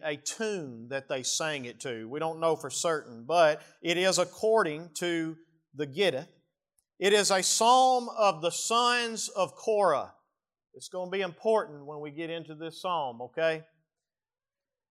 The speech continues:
Verse one, "How lovely is your dwelling place, O Lord of hosts. My soul longs, yes, it faints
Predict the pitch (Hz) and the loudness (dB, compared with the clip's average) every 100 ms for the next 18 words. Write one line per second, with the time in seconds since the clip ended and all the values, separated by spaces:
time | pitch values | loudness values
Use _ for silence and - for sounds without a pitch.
0 | _ _ _ _ - 208 226 - 208 190 | _ _ _ _ 2 6 6 2 2 2
1 | 143 107 101 113 _ _ _ _ _ _ | 2 -2 -12 _ _ _ _ _ _ _
2 | _ _ _ _ _ - - 202 214 220 | _ _ _ _ _ -14 4 8 10 10
3 | 202 180 190 208 196 147 139 107 - _ | 6 0 4 6 6 2 -4 -6 -14 _
4 | _ - 147 151 156 185 151 170 180 160 | _ -8 -6 -4 -2 -2 -2 2 4 4
5 | 139 131 156 143 123 113 - 156 139 139 | 0 -6 -4 -2 -2 -6 -6 -4 -6 -8
6 | 147 180 180 143 - 170 180 131 110 - | 2 6 6 4 0 2 4 2 -4 -12
7 | - - _ _ _ _ _ _ _ _ | -12 -14 _ _ _ _ _ _ _ _
8 | 151 196 233 - - 240 247 226 196 220 | 6 8 8 8 8 12 12 10 8 8
9 | 254 262 214 156 135 127 156 240 226 - | 10 10 8 4 -2 -4 6 8 8 6
10 | 208 - - - 262 285 262 147 - - | 2 -2 -14 0 4 6 4 2 0 0
11 | - - | -2 -10